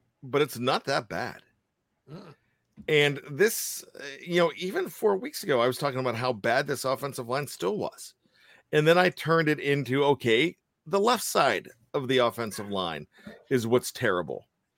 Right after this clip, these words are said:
Speaker 1: Now I'm saying, man, they've been playing together as a unit, all five,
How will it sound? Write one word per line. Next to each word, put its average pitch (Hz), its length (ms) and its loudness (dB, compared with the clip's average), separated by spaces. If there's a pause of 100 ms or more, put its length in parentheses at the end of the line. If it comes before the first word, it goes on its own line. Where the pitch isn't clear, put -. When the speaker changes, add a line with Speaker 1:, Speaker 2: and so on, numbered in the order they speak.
(300)
Speaker 1:
Now 185 260 6
I'm 202 140 6
saying, 147 480 2 (500)
man, 190 380 0
they've 156 140 2
been 170 180 0
playing 196 420 0
together 160 420 4
as 139 280 4
a 147 80 -2
unit, 131 420 4 (100)
all 147 200 4
five, 98 640 4